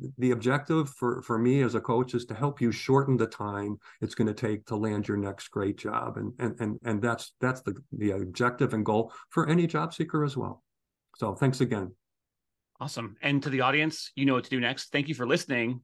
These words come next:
Speaker 2: but please also <laughs> take that gratitude, turn it into action, find out more about Marty, connect with him. If, if, if, if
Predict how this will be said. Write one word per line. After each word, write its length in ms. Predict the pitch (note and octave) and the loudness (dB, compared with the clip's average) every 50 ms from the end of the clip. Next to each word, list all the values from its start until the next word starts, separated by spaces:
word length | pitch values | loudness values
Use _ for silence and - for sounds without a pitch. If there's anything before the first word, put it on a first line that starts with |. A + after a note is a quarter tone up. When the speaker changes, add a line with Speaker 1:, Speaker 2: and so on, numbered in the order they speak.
| _ - | _ 0
Speaker 2:
but 220 | C3 A#2+ - - | 0 0 0 -2
please 240 | - C#3+ C#3+ C3 A2+ | -2 0 0 0 0
also 680 | - - B2+ D3+ F#3 F#3+ - - A2+ F2+ F2+ C3 - _ _ - - - B3 - - C4 - | 0 2 4 4 4 4 2 0 -2 -2 -2 -4 -6 _ _ -4 0 2 2 4 4 2 2
<laughs> 540 | - - - - - - C3 C3 C#3 D3+ | 2 -2 -18 -20 -16 -12 -8 -6 -6 -4
take 220 | - - F3+ F3 - | 0 0 0 2 2
that 160 | E3+ D3+ D3 | 2 2 2
gratitude, 420 | D3+ C#3+ C#3 C3+ C3 C#3 C#3+ - | 2 2 2 0 0 -2 -4 -4
turn 200 | - - D3 C#3+ | -4 -2 0 0
it 60 | B2+ B2 | 0 0
into 180 | A#2+ A2+ G#2 | 0 0 0
action, 440 | F2+ G#2 G#2+ - - C3 A#2 A2+ A2+ _ _ _ _ _ _ - | 0 0 -2 -2 -4 -6 -6 -6 -8 _ _ _ _ _ _ -2
find 180 | - C3+ C#3 C3 | 0 2 4 2
out 120 | A#2 A2+ | 2 2
more 160 | B2 A#2 A#2 | 2 2 2
about 200 | A2+ A2+ G#2+ F2+ | 2 2 0 0
Marty, 260 | E2 G2 G2+ G#2+ A2 G#2 | 0 0 0 0 -2 -4
connect 280 | - B2+ B2 G#2+ - | -4 -2 -4 -4 -2
with 100 | - A2+ | -4 -4
him. 120 | A2 G#2+ G#2+ | -4 -2 -4
If, 120 | G2 - | -4 -6
if, 200 | A2 - A2 - | -8 -8 -6 -4
if, 160 | A#2 B2 B2 - | -4 -6 -4 -4
if 160 | - B2+ | -4 -2